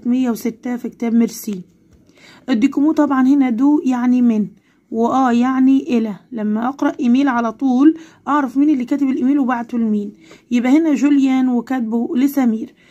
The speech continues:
الأوبجي الموضوع لو سي دي إي دو ليسي، هيتكلموا عن المكتبة بتاع المدرسة. أول حاجة سألوه سمير، جو في أو ليسي جون بابتيست، أنا بروح لمدرسة جون بابتيست، وده اسم الإيه؟ المدرسة، آنيس.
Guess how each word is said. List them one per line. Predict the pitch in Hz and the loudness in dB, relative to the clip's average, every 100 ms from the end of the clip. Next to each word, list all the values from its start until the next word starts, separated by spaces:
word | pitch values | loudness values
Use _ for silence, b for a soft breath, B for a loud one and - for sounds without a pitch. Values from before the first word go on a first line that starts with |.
| b b | b b
الأوبجي | 277 339 320 240 226 277 269 | 2 2 2 -2 2 2 2
الموضوع | 247 247 233 226 294 | 0 0 0 0 0
لو | 269 311 | 2 2
سي | 311 254 | 2 -4
دي | 220 240 | 0 -2
إي | 254 247 247 | 2 0 0
دو | 208 277 | 2 2
ليسي، | 254 226 - 208 214 | 2 -2 -4 -8 -6
هيتكلموا | 240 247 233 262 254 | -8 -4 -2 0 0
عن | 214 240 247 240 | 0 2 0 0
المكتبة | 233 220 - 220 208 - 240 233 | -4 -4 -6 -8 -8 -6 -6 -4
بتاع | 214 208 226 226 226 - | -6 -6 -2 -4 -4 -4
المدرسة. | 262 262 240 220 - 214 _ _ _ _ B B B B | -2 0 -2 -6 -8 -20 _ _ _ _ B B B B
أول | 269 339 320 | 0 2 2
حاجة | 311 302 | 0 -2
سألوه | 277 277 247 | 0 -2 -2
سمير، | 277 277 254 302 | -2 -2 -2 -2
جو | 269 254 | -2 -2
في | 240 294 | 0 0
أو | 254 | 2
ليسي | 226 226 - 285 294 311 339 B B - | -2 -2 0 4 6 6 4 B B -14
جون | 214 277 294 370 - | -4 -2 -2 -4 -4
بابتيست، | 277 285 - 262 - - 220 214 - | -4 -6 -4 -4 -4 -8 -8 -8 -8
أنا | 226 220 | -6 -4
بروح | 220 226 339 | -4 -4 0
لمدرسة | 285 247 233 277 269 | 0 0 0 -2 -2
جون | 214 254 | -2 0
بابتيست، | 240 226 - 359 370 | 0 0 0 0 2
وده | 302 277 294 | 0 0 -2
اسم | 277 262 | -2 -2
الإيه؟ | 240 240 233 233 - | -2 0 0 0 -2
المدرسة، | 247 262 240 214 - 214 | -2 0 0 -2 -6 -8
آنيس. | 247 269 233 214 - | -2 0 0 -2 -8